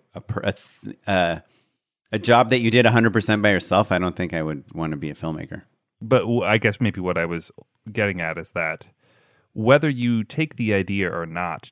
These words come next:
Speaker 2: testing your quote-unquote vision with collaborators who get what you're aiming for and have good ideas and have the vocabulary and understanding to pitch things in a,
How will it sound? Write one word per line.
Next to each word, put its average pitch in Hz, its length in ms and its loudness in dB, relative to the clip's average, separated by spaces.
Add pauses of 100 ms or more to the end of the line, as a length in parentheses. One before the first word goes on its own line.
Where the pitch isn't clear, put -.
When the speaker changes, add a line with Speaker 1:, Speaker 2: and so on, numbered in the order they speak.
Speaker 2:
testing 113 600 -6
your 95 140 -4
quote-unquote - 800 -6
vision 95 600 -6 (360)
with 113 220 -4
collaborators 98 880 -2
who 90 580 -8 (440)
get 120 200 0
what 110 200 -6
you're 120 140 -8
aiming 123 400 2
for 90 360 -4
and 87 120 -8
have 104 340 -4
good 98 140 -4
ideas 90 340 -4
and 92 100 -10
have 101 120 -2
the 101 100 -2
vocabulary 85 1040 -6 (280)
and 87 180 -10
understanding 98 800 -4
to 95 140 -12
pitch - 380 -6
things 87 300 -8
in 82 100 -10
a, 80 100 -10